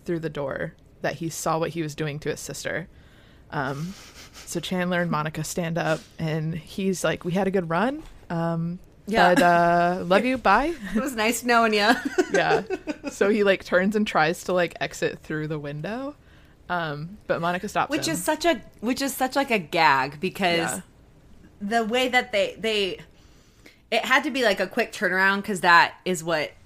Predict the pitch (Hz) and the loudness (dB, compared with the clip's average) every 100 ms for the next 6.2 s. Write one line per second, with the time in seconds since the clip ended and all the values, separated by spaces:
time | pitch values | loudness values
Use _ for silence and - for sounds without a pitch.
0 | - - _ _ 175 156 - 180 190 165 | -20 -20 _ _ -6 -6 -6 -8 -6 -8
1 | 170 170 - 156 143 156 165 143 - 156 | -6 -8 -2 0 0 0 0 0 -2 -4
2 | 131 - 156 151 - 143 156 147 156 165 | -4 2 2 2 -2 -8 -4 0 2 2
3 | 151 - - 180 156 - 151 139 110 - | 0 -8 -2 0 0 0 2 2 0 -10
4 | - - - 175 175 165 151 170 156 147 | -20 -20 0 4 6 6 4 0 0 4
5 | 147 147 143 139 143 180 190 190 156 139 | 2 2 -2 -2 2 4 4 4 2 2
6 | - | -2